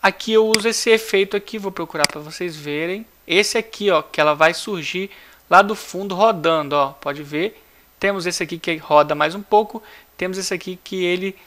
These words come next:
some, né? Então a gente pode usar esse efeito aqui, segurando ele e arrastando, segurando até aqui, ó. Quando der esse maisinho aqui, você salta.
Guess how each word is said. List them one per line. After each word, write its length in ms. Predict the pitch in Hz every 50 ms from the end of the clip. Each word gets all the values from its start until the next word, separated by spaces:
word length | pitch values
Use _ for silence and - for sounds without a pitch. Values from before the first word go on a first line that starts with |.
| _ _ _
some, 560 | - - - - 180 175 170 151 143 143 143
né? 260 | 147 170 190 202 202 - - - - - - - - _ _ _ _
Então 200 | - - 254 269
a 60 | 247
gente 220 | 226 226 233 - -
pode 360 | - - 208 202 214 208 247
usar 600 | 262 233 196 208 196 196 233 - - - - - _ _ _ _ _ _ _ _ _
esse 240 | - 175 160 - -
efeito 340 | 175 - - 160 165 - 214
aqui, 260 | 208 - - 214 208 - _ _ _ _ - - - _ _ _
segurando 760 | _ - - - 277 262 262 240 214 208 214 214 208 226 214
ele 380 | 196 196 202 208 214 220 - - - -
e 100 | - 196
arrastando, 640 | 202 202 196 208 208 196 - - - 180 170 180 190
segurando 600 | 180 - - 196 175 185 180 165 165 170 180 180
até 340 | 190 - - - 175 175 185
aqui, 380 | 190 190 - - - 180 190 196
ó. 100 | 170 - - _ _ _ _ _ _ _ _ _
Quando 280 | - 170 175 180 190
der 500 | 165 151 151 156 175 208 220 - - - - _ _ _ _ _ _ _ _ -
esse 280 | - 202 233 - -
maisinho 500 | 220 208 202 185 175 160 147 170 175 180
aqui, 200 | 190 180 - 208
você 240 | 190 196 202 - 220
salta. 600 | - - - - 175 165 147 139 - - - -